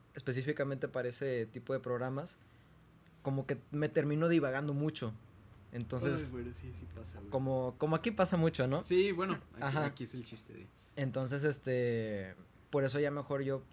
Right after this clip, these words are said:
Speaker 1: en esos escribí así tal cual lo que yo quería decir de la película sin
Speaker 2: ¿Lo
Speaker 1: irme
Speaker 2: memorizabas?
Speaker 1: No, no, no, no, haz de cuenta que, pues, leía parrafitos,
Speaker 2: Ujú.
Speaker 1: me lo aprendía, grababa, y a veces por eso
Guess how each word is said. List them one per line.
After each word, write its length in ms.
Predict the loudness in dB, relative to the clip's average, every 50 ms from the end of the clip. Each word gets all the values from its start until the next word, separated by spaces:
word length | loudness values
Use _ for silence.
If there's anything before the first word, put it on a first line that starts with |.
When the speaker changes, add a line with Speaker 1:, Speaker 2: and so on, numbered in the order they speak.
| -20 -20 -20 -20 -20 -20 -20 -20 -20 -16 -8 -6
Speaker 1:
en 180 | -4 -2 -2
esos 440 | -2 -2 0 0 0 0 -2 -6 -14 -18 -20 -20 -20 -20 -20 -20 -20 -20 -20 -20 -20 -10 -4 -2
escribí 380 | -2 0 0 0 2 2 2 2
así 160 | 2 0 2
tal 240 | 2 4 4 4 2
cual 240 | 2 2 4 4
lo 120 | 4 2 0
que 180 | -2 -4 -2
yo 200 | 0 0 -2 0
quería 260 | -2 0 0 2 2 2
decir 360 | 2 0 -2 -4 -4 -2 -2
de 100 | -2 -2
la 140 | -2 -2 -2
película 460 | -4 -4 -4 -4 -2 -2 0 0 0
sin 240 | -2 -2 -2 0 0
Speaker 2:
¿Lo 60 | 0
Speaker 1:
irme 100 | 0 0
Speaker 2:
memorizabas? 720 | 0 0 0 0 0 0 0 0 -2 -4 -4 -8 -10 -16 -20 -20 -20 -20 -20 -20 -14 -2 2
Speaker 1:
No, 280 | 4 4 4 2 -2 -8 -18 -20 -16 -4 0
no, 80 | 2
no, 80 | 4 6
no, 80 | 6 4
haz 40 |
de 60 | 4 4
cuenta 240 | 2 0 0 0
que, 560 | 2 4 4 4 6 4 4 2 2 0 0 -4 -6 -8
pues, 280 | -4 -4 -2 -2 -4 -2
leía 320 | 0 2 4 4 2 2 0 -8 -20 -20 -20 -20 -20 -4
parrafitos, 680 | 0 0 0 0 0 -2 -4 -2 -2 -4 -4 -4 -8 -14 -14 -12
Speaker 2:
Ujú. 240 | -10 -10 -10 -10 -8 -6
Speaker 1:
me 140 | -4 -2
lo 100 | -2 -2
aprendía, 500 | -2 -2 -2 -2 0 2 2 2 0 -2 -6 -14 -20 -20 -20 -18 -8
grababa, 560 | -4 -2 0 2 2 4 4 4 2 0 -4 -10 -16 -20 -20 -20 -20 -20 -20 -14 -6
y 200 | -4 -2 0 0
a 40 | 0
veces 220 | 0 0 -2 -2 0
por 160 | 2 2 2
eso 240 | 2 2 0 -2